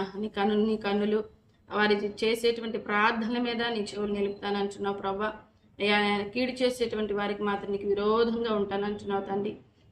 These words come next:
కాబట్టి నీతిమంతులంగా మేము జీవించడానికి సహాయం చేయండి. అయ్యా, ఎటువంటి పరిస్థితుల్లో అయినప్పటికీ కూడా మేము నీతిని, అయ్యా, ఇదిగో త్రప్పిపోయే వారంగా ఉండకుండా, యథార్థత నుంచి తొలగిపోయే వారంగా ఉండకుండా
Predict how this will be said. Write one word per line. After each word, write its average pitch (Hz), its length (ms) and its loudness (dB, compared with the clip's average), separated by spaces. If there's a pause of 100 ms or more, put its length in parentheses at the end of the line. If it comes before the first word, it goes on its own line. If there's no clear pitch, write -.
(120)
కాబట్టి 226 200 -2
నీతిమంతులంగా 240 720 0
మేము 208 240 2
జీవించడానికి 202 720 0
సహాయం 208 520 -2 (100)
చేయండి. 196 240 0 (540)
అయ్యా, 208 220 6
ఎటువంటి 233 560 4
పరిస్థితుల్లో 233 640 -2
అయినప్పటికీ 208 500 -2
కూడా 202 320 -2 (500)
మేము 214 280 4
నీతిని, 240 1000 0
అయ్యా, 214 260 2
ఇదిగో 208 200 2
త్రప్పిపోయే 240 640 0
వారంగా 233 400 2
ఉండకుండా, 202 400 -2
యథార్థత 226 600 2
నుంచి 233 280 -4
తొలగిపోయే 226 480 -2
వారంగా 214 360 -2
ఉండకుండా 196 420 -6